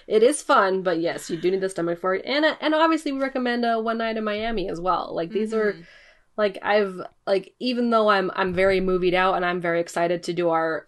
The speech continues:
Speaker 1: our predictions that I can just be done <laughs>
Speaker 2: We
Speaker 1: with
Speaker 2: need to
Speaker 1: watching
Speaker 2: take a
Speaker 1: movies at the
Speaker 2: two-week
Speaker 1: moment.
Speaker 2: break.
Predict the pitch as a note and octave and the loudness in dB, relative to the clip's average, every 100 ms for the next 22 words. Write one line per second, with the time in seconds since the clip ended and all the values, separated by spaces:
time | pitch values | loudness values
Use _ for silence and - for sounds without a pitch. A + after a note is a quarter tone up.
0 | - F3+ E3 - _ - G#3+ G3 - A3 | -2 0 0 -6 _ 0 2 2 2 4
1 | A3 G#3+ F#3 F3 F#3 F#3+ F3 E3+ F3+ E3+ | 4 2 -2 -2 -2 -6 -6 -8 -6 -4
2 | D3+ E3 F#3+ G#3+ A3 - - - - - | -2 -2 0 -2 -2 -8 -20 -20 -18 -18
3 | - - _ - D4 - - - - C#4+ | -18 -20 _ 0 0 -2 -20 -20 -18 -10
4 | B3+ B3 G3+ G#3 A#3+ G3+ F#3 F#3+ G#3 G#3+ | 0 2 4 4 4 2 2 2 2 2
5 | A3 A3+ A#3 B3 A3 | -2 -2 0 -2 -4